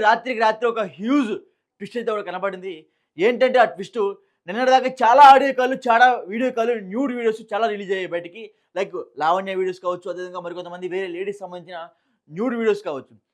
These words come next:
ఇవన్నీ కూడా సోషల్ మీడియాకి, మీడియాకి అయితే టెలికాస్ట్ అవ్వడం జరిగింది.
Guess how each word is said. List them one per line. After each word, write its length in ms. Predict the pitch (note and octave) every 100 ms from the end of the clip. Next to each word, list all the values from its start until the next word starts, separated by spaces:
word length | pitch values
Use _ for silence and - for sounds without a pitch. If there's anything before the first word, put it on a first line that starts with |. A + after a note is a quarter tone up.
| -
ఇవన్నీ 320 | G3 A3 C4+ C4+
కూడా 160 | C4+ C4 A#3+ - _ G3
సోషల్ 280 | A#3+ B3+ A#3+
మీడియాకి, 340 | A#3+ A#3 C4 G#3+ _ _ -
మీడియాకి 320 | G#3+ B3+ A#3
అయితే 120 | A#3 A3
టెలికాస్ట్ 280 | A3+ A#3 A3
అవ్వడం 180 | G#3 G3
జరిగింది. 260 | E3+ D3